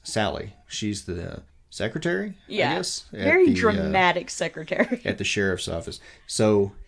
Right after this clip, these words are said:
Speaker 1: the way she played that character, I'll go back to Twin Peaks again. I got some, whatever that crazy
Speaker 2: Lucy?
Speaker 1: lady's name. Yeah. I got some
Speaker 2: <laughs>
Speaker 1: slightly Lucy vibes from her, which is a
Speaker 2: I
Speaker 1: compliment.
Speaker 2: I don't know about all that, but,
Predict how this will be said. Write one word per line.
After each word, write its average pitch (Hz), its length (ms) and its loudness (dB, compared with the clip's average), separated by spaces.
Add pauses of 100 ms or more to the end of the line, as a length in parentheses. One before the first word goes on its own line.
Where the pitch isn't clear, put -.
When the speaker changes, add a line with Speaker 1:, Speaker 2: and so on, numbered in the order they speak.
(120)
Speaker 1:
the 117 120 0
way 131 180 4
she - 160 -2
played 127 260 0
that 107 200 -2
character, 107 640 0 (140)
I'll 98 100 -4
go 107 120 0
back 104 220 0
to - 60 -10
Twin 98 320 -4
Peaks 98 280 -4
again. 82 400 -8 (280)
I - 80 -8
got 101 340 -2
some, 98 560 -4 (120)
whatever 101 300 0
that 98 460 -2
crazy 196 340 2
Speaker 2:
Lucy? 190 80 0
Speaker 1:
lady's 240 340 4
name. - 260 -4
Yeah. 95 260 -4 (420)
I 107 100 4
got 110 180 0
some 107 140 0
Speaker 2:
<laughs> - 120 -6
Speaker 1:
slightly 104 520 0 (140)
Lucy 101 380 -2
vibes 85 600 -6
from 90 220 -8
her, 85 280 -10 (580)
which 180 180 6
is 381 100 6
a 381 80 2
Speaker 2:
I - 20 0
Speaker 1:
compliment. 95 680 0 (320)
Speaker 2:
I 466 140 4
don't 392 160 2
know 269 140 4
about 208 240 2
all 196 180 0
that, 190 540 0
but, 180 340 -2